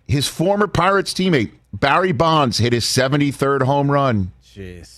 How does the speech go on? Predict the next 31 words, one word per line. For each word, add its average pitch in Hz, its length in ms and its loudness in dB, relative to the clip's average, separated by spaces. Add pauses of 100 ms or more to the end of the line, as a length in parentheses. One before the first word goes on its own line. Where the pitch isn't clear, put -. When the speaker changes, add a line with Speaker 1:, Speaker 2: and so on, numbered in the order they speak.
(1500)
Speaker 1:
He 143 200 0
hit 139 240 -2
the 131 120 -2
seventy-third 156 840 0
and 123 120 0
final 147 380 0
home 135 220 2
run 143 160 2
of 127 80 0
the 120 80 0
season, 127 440 -2
which, 104 200 -2
as 107 200 -2
you 117 80 0
know, 117 160 0
stands 113 420 -2
today 113 280 0
as 98 180 -2
the 95 100 -2
record 92 400 -2
with 87 240 0
whatever 87 400 0
asterisk 87 540 -4
you 76 80 -4
wanna 76 160 -2
put 76 180 -4
on 71 220 -2
it. 76 160 -8
Speaker 2:
All 90 200 -8
of 85 120 -10
them. 90 260 -10